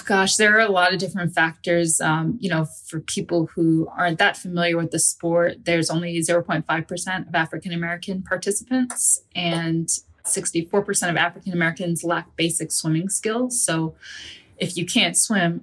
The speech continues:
obviously you can't do triathlon. Um, it's not a mainstream sport, so it's not, you know, you don't turn on the T V and see it like you would see basketball and football. And, um, so I think the lack of awareness also amongst people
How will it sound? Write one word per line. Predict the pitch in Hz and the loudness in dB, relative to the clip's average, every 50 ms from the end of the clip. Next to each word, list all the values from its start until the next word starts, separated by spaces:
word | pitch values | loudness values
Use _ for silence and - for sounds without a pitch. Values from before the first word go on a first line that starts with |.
| - | -4
obviously | - 147 147 151 151 147 - 165 160 160 | -2 0 0 0 0 0 0 2 2 0
you | 151 147 - 156 | 0 0 -2 -4
can't | 151 - 156 151 151 151 - - | -4 -4 -4 -2 -2 -4 -6 -6
do | - 151 147 156 | -4 -2 -2 -2
triathlon. | 147 - - - 160 151 143 156 160 - - 170 170 170 175 180 185 - - - | -2 -4 -6 -4 -4 -4 -4 -6 -10 -10 -6 -4 -4 -4 -4 -6 -6 -8 -6 -4
Um, | 156 156 156 156 160 156 | -2 -2 -2 0 -2 -2
it's | 156 - - - | -2 -2 -2 0
not | 190 175 175 170 - - | 2 2 2 0 0 -2
a | |
mainstream | 185 165 160 175 180 170 - - - 190 180 180 | -2 0 0 0 2 2 2 2 0 -4 -10 -6
sport, | 170 180 - - - 170 170 170 175 180 180 - | -4 -4 -4 -2 -2 0 2 2 0 0 -2 -2
so | - - 160 | 0 0 2
it's | 160 160 - - 175 | 0 0 0 -2 0
not, | 165 156 156 160 165 - - _ _ | 0 2 2 0 0 -4 -6 _ _
you | 190 170 | -2 0
know, | 160 | 2
you | 165 160 | 2 2
don't | 160 - | 0 -2
turn | - - - 175 | -4 -6 -4 -2
on | 160 160 | 0 0
the | 165 156 | 0 -2
T | - - - 170 160 | -4 -4 -4 -2 0
V | 156 156 160 160 160 160 | 4 4 6 6 6 6
and | 156 156 147 | 4 2 0
see | - - - 175 165 156 156 156 160 | 0 -2 0 2 4 4 4 4 2
it | 160 - - - | 0 -2 -4 -4
like | 151 147 147 | -4 -2 2
you | 160 160 | 2 2
would | 151 143 | 2 2
see | - - 160 156 | 0 -2 -2 -2
basketball | 147 - 143 139 - - - - 151 151 156 156 156 - - | -2 -2 -4 -2 -2 -4 -4 -4 -4 -4 -4 -4 -4 -2 -2
and | - 151 151 | -2 -4 -4
football. | - 175 175 - - 143 156 165 156 160 - | -4 -8 -10 -4 -2 -2 0 0 0 0 -2
And, | - - 165 160 - - - - - - - - _ - | -2 -2 -4 -4 -6 -8 -14 -14 -16 -18 -18 -20 _ -10
um, | - 165 151 139 147 85 85 - 156 151 - - - - _ _ | -4 -2 -2 -2 0 0 0 -2 -2 -4 -8 -14 -20 -20 _ _
so | - - - 196 170 156 - | -2 2 4 4 4 2 0
I | 170 165 | -4 -6
think | - - 185 165 - - | -6 -4 -4 -4 -2 -2
the | 175 165 160 | 0 0 2
lack | 156 156 151 160 170 165 160 160 - | 0 0 0 2 2 2 0 0 0
of | 170 160 151 - | 0 0 0 0
awareness | - 160 160 160 165 170 175 170 180 196 - - - | 0 2 2 2 2 0 0 -2 -2 -2 -2 -4 -4
also | - 170 165 165 - - 202 202 196 202 208 202 240 - - | -4 -4 -2 -2 -2 -2 0 0 0 -2 -4 -6 -8 -10 -8
amongst | 196 190 185 185 190 - - | -6 -4 -4 -2 -4 -4 -2
people | - 202 - - 190 185 190 190 175 | -2 -4 -2 -2 -2 -2 -2 -4 -6